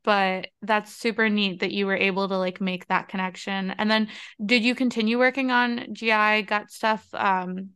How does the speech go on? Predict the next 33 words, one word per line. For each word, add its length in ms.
gut 180
stuff. 400
That 140
was 260
a 220
great 320
way 100
to 80
phrase 260
it. 200
<laughs> 600
Um, 200
but 500
did 180
you, 120
did 140
you 100
continue, 460
like, 320
through 220
that 180
path 400
to 140
your 180
P 140
H 160
D, 120
or 80
did 140
you 100
end 220
up, 160
like, 220